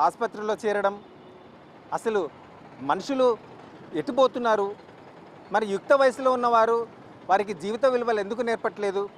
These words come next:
తల్లిదండ్రుల పెంపకం లోపమా? అర్థం కాని దుస్థితి కనపడతా ఉంది.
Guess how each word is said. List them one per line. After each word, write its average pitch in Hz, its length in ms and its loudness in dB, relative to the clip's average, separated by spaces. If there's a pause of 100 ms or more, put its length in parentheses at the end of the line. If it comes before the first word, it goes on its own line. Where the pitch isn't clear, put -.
(240)
తల్లిదండ్రుల 233 680 2 (400)
పెంపకం 247 380 2
లోపమా? 220 500 -2 (180)
అర్థం 196 280 -2
కాని 220 120 -2
దుస్థితి 190 340 -6
కనపడతా 165 420 -4
ఉంది. 110 240 -10